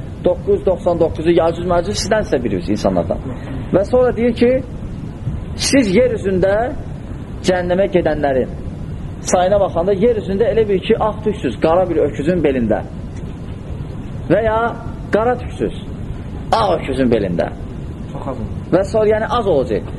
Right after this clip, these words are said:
Speaker 1: Və sonra buyur ki, hə, müsəlmanlar, sonra buyur ki, ola bilsin, siz cənnətin dörddə biri olacaqsınız. Təkbir elədik, sahabələr deyir,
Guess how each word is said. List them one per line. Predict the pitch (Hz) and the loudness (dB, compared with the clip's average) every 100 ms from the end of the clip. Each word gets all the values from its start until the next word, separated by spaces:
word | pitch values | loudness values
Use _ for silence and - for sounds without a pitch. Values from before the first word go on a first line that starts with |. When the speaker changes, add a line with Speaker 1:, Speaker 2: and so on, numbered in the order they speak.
| - | -6
Speaker 1:
Və | 143 185 | 0 2
sonra | 202 247 240 | 2 2 2
buyur | 214 233 | 2 2
ki, | - 254 | 2 2
hə, | 208 147 | 2 0
müsəlmanlar, | 156 196 175 165 131 - - | 0 0 2 2 0 -4 -10
sonra | - 233 240 | 0 4 4
buyur | 214 240 | 4 2
ki, | 233 240 254 247 - - - - - - - - - - - - - - - - - - - - - - - - - - - - - - | 4 4 2 -2 -8 -10 -8 -10 -10 -8 -8 -8 -8 -8 -8 -8 -8 -8 -8 -8 -8 -6 -6 -6 -8 -8 -8 -8 -8 -8 -8 -8 -8 0
ola | 214 247 | 2 4
bilsin, | 226 - 247 | 0 2 0
siz | 202 240 - | 2 0 2
cənnətin | 226 208 208 190 214 240 233 | 0 2 0 2 0 0 2
dörddə | 185 - 180 | 0 0 2
biri | 180 | 2
olacaqsınız. | 147 107 90 - - - - - - - - - - - - - - - - - - - - - - - - - - - - - - - - - - - - - | 2 -2 -6 -6 -8 -8 -8 -8 -8 -8 -8 -8 -8 -8 -8 -8 -6 0 0 -2 -8 -8 -8 -8 -8 -10 -10 -10 -8 -8 -8 -8 -8 -8 -10 -10 -10 -10 -10 -6
Təkbir | - 185 - 214 | 0 0 4 2
elədik, | 135 110 - | 2 -2 -2
sahabələr | 135 127 151 143 | 0 4 2 2
deyir, | 160 | -2